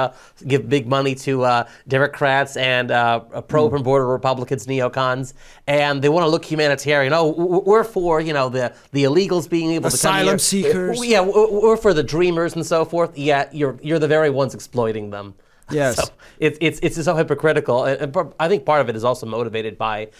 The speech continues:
Speaker 1: a desire to, um, have cheap labor. But why would they, w-, why do they want cheap labor? Well, because we have, uh, um, uh, we, we have, uh, minimum wage laws in place.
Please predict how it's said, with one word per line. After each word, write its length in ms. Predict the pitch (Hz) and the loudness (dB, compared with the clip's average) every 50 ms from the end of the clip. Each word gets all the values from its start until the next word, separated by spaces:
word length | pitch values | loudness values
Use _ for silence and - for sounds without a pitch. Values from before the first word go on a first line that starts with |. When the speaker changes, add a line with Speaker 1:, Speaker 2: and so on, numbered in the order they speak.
| - - - | -20 -20 -10
Speaker 1:
a 100 | - 139 135 | -8 -4 -4
desire 600 | 127 131 104 110 139 123 120 127 123 127 123 120 | -2 -4 -2 0 0 2 2 2 2 0 -2 -4
to, 460 | 123 - - - 139 135 131 131 127 | -6 -8 -8 -6 -4 -2 -2 0 0
um, 320 | 123 123 123 123 120 120 120 | 2 2 2 0 -2 -4 -8
have 280 | - 123 139 139 127 - | -6 -4 -4 -4 -4 -6
cheap 300 | - - 147 147 139 - | -8 -8 -8 -8 -4 -2
labor. 340 | 135 147 180 180 135 120 110 | 0 0 0 0 -2 -4 -4
But 200 | - 139 147 143 | -4 -6 -6 -6
why 360 | 147 143 170 185 202 240 277 | -4 -2 0 0 0 0 -2
would 180 | 233 240 202 | -4 -6 -8
they, 180 | - 175 156 143 - - 139 - - - - - - - - _ _ - - | -8 -10 -12 -12 -14 -16 -20 -20 -20 -20 -20 -20 -20 -20 -20 _ _ -14 -10
w-, 180 | 180 165 180 - - - - - - | -8 -8 -8 -8 -10 -12 -12 -12 -10
why 300 | 165 165 151 170 233 240 | -8 -4 -2 0 0 2
do 80 | 220 | 2
they 120 | 240 220 196 | 2 2 4
want 220 | 190 190 202 196 | 2 2 0 -2
cheap 240 | - - 185 190 - | -4 -10 -12 -10 -6
labor? 440 | 202 220 240 - - 120 - - - - - - - | -4 -4 -4 -4 -4 -6 -8 -10 -12 -16 -20 -20 -6
Well, 220 | - 170 170 170 | -2 0 0 2
because 360 | 151 165 156 - 175 160 135 | 2 0 0 2 0 0 0
we 120 | 160 185 175 | 0 0 2
have, 240 | 165 175 170 160 160 | 2 2 0 2 2
uh, 320 | 170 151 143 135 135 143 - - - - - - - | 2 2 2 2 0 -2 -4 -10 -20 -20 -20 -8 -4
um, 460 | - 151 147 147 143 135 135 131 127 - - - - - - - | -2 0 0 0 0 -2 -2 -4 -6 -8 -10 -12 -12 -12 -12 -8
uh, 280 | - 139 143 143 123 - - - - - - - - - - - - - - - - - - - | -4 -2 -2 -2 -2 -4 -10 -14 -16 -18 -20 -20 -20 -20 -20 -20 -20 -20 -20 -20 -20 -20 -20 -12
we, 180 | 139 143 156 - | -6 -6 -6 -4
we 180 | 147 143 160 | -4 -4 -2
have, 260 | 160 165 156 147 127 | 0 0 0 2 2
uh, 160 | 143 139 139 135 | 2 2 2 0
minimum 500 | 139 - - 143 156 170 175 165 151 139 | -2 -6 -6 -2 -2 0 0 0 0 0
wage 340 | 127 147 185 254 262 - | 2 2 2 0 0 -2
laws 300 | - 135 127 127 120 110 | 0 2 2 2 2 0
in 100 | 120 123 | -2 -6
place. 420 | 117 127 123 120 120 120 - - | -4 -4 -2 -2 -2 -4 -8 -12